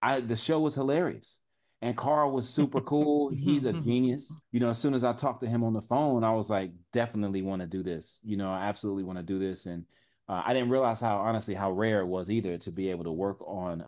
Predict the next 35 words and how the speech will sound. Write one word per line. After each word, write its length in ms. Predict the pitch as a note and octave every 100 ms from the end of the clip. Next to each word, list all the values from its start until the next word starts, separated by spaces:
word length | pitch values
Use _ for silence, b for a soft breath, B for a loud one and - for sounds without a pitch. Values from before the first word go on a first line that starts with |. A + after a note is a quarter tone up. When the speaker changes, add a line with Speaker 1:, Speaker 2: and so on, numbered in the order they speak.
| -
Speaker 1:
projects 640 | B2+ B2+ G#2+ G#2+ F#2+ - -
that 240 | G2 F#2 -
are 140 | F#2
so 160 | - G#2
culturally 540 | - A2 G#2+ G#2 F2+
relevant 560 | E2+ G2 A#2+ C#3+ F3+ _ _ _
Speaker 2:
Mm-hmm. 280 | G3+ F#3+ F#3 C#4+
Speaker 1:
either. 180 | F4+ F#4 _ _ _ _
You 100 | A#2
know, 260 | C3 C#3+ D3
I 100 | A2+
think 180 | A#2 A2
that 100 | G2+
that 220 | G#2+ A#2
is 180 | A#2+ G#2+
one 200 | A2 A#2+
thing 180 | A#2+ A2
I 80 | G2+
wasn't, 440 | G#2 A2+ G#2+ G2+
you 80 | A2+
know, 80 | A2
I 80 | A2+
kinda 220 | C#3 A#2
got 160 | G#2+ G2+
spoiled 460 | - C#3+ E3 D3
in 60 | B2
a, 140 | A2+
in 140 | A#2+ A2
a, 80 | G2
in 160 | A2
a 60 | G2+
sense, 340 | - A2 F#2
you 80 | A2
know, 200 | G#2+ G2+
like, 220 | G2+ F#2+